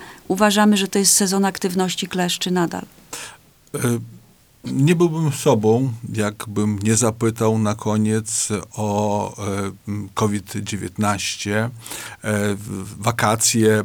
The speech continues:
Speaker 2: praktycznie nas uspokoiły. E, ró-, różne kierunki wypoczynkowe zostały otwarte, restrykcje, m,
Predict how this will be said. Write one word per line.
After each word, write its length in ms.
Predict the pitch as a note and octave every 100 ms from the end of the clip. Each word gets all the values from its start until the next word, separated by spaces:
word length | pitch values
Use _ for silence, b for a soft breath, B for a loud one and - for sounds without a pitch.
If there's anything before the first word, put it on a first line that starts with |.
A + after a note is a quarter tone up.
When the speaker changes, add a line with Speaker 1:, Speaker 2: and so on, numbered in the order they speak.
| G#2+
Speaker 2:
praktycznie 520 | G2+ - A2+ - G2+
nas 260 | G#2 G2+ G#2
uspokoiły. 1000 | - - G2 G#2 G2+ G#2+ A2+ A2+ A#2 A#2 B B B -
E, 300 | G#2 G#2 G#2
ró-, 380 | G#2+ A#2 B2+ A#2
różne 420 | A#2+ A#2+ B2+ A2+
kierunki 580 | - G#2+ A2+ A#2+ A2+ G#2+
wypoczynkowe 1040 | G#2+ G#2 G#2 G#2+ G#2 A2+ A#2 A2 G#2+ F#2+
zostały 500 | G2+ - A2 A2 G#2+
otwarte, 680 | - - G2 G#2+ A2 - G#2+
restrykcje, 960 | G#2+ - G#2+ A#2+ A#2+ - A#2+ A#2 A2+
m, 440 | A2+ G2+ F#2 G2+